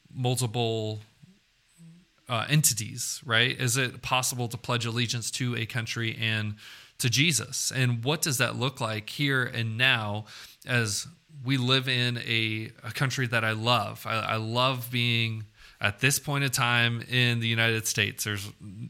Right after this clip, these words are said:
probably no other time in history that you would rather live as far as, you know, economic, you know, and freedom and safety, right? You want all those things. But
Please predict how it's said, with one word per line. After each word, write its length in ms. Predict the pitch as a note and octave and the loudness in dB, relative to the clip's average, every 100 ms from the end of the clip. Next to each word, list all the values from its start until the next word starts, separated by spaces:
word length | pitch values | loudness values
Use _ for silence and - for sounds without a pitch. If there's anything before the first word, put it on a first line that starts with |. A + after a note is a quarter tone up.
| - | -12
probably 300 | - C3 B2 | -6 -2 0
no 240 | A2+ A#2+ A#2+ | 2 2 2
other 260 | A#2 A2 - _ - | 0 -2 -4 _ -8
time 260 | - A#2 | -4 -2
in 60 | G#2+ | 0
history 360 | A2+ A#2 A2+ G#2 | 0 -2 -4 -6
that 160 | G#2 | -6
you 140 | A2 G#2 | -4 -6
would 120 | G#2 | -4
rather 340 | G#2 G#2 A2 | -2 -2 -4
live 340 | A2 A2 G#2+ A2 | -6 -4 -4 -6
as 120 | G#2+ | -6
far 300 | - G2+ G#2 | -4 -4 -4
as, 200 | G#2+ - - - - - - | -6 -10 -12 -16 -16 -18 -10
you 80 | A2+ | -8
know, 160 | G2+ - | -8 -6
economic, 680 | A#2 B2 A2 A2+ A2 G#2+ - - - - _ | -4 -4 -4 -2 -2 -4 -6 -12 -14 -20 _
you 100 | B2+ | -6
know, 160 | A2+ G2+ | -6 -4
and 160 | G#2 G2 | -6 -6
freedom 720 | - B2+ B2 A#2 A#2 A#2 A#2 | 0 2 4 4 4 2 0
and 300 | G#2 A2 G2 | -4 -4 -2
safety, 800 | - - A#2+ A#2+ - A#2 A#2 A2+ | 0 4 4 4 0 0 0 -2
right? 320 | B2 A2+ A#2 | -2 0 0
You 180 | A#2+ A#2 | -2 -2
want 340 | A#2 B2+ B2+ | -2 -2 -4
all 140 | A#2 A2 | -6 -4
those 240 | G#2+ G#2 | -4 -2
things. 380 | - G#2 G#2+ - | -2 -4 -4 -2
But 260 | A2 G#2+ | 0 -2